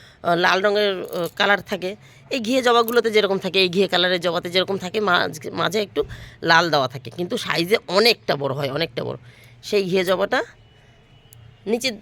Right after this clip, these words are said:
একদিন দেখিয়েছিলাম না, দরজার পাশে ছিল, সেটাকেও একটা বালতিতে দিয়ে দিয়েছি। এই বালতিটা আগে আমি, আহ, খোল ভিজিয়ে রাখতাম, বালতিটা পুরনো হয়ে গেছে, ফেটে গেছে, তাই ভাবলাম যে কদিন যায় যাক, তারপরে ওকে বড় টবে দেওয়া যাবে। একদম ছোট্ট একটা কালো ক্যারিতে ছিল।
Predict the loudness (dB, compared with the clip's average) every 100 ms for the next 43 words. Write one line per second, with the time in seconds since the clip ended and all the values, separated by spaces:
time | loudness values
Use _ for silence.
0 | -6 -4 -4 -2 -2 -4 -6 -6 -2 0
1 | 4 4 2 -4 -8 -8 -10 -8 -2 0
2 | 0 -2 -4 -14 -20 -20 -20 -20 -20 -20
3 | -8 -4 0 2 0 0 -4 -4 -6 -6
4 | -4 -2 -2 -2 2 2 4 2 4 2
5 | 0 -2 -2 -2 0 0 -2 -6 -14 -10
6 | -2 2 2 2 -2 -2 -2 -2 -2 0
7 | 2 2 2 0 -2 0 2 2 -2 -4
8 | -2 0 0 -2 -2 -2 -2 2 2 2
9 | -2 -2 -4 -2 -2 -2 -2 -2 -2 -4
10 | -2 -2 -4 -12 -14 -18 -20 -6 -4 -2
11 | -4 -4 -2 0 2 2 2 0 -4 -8
12 | -12 -12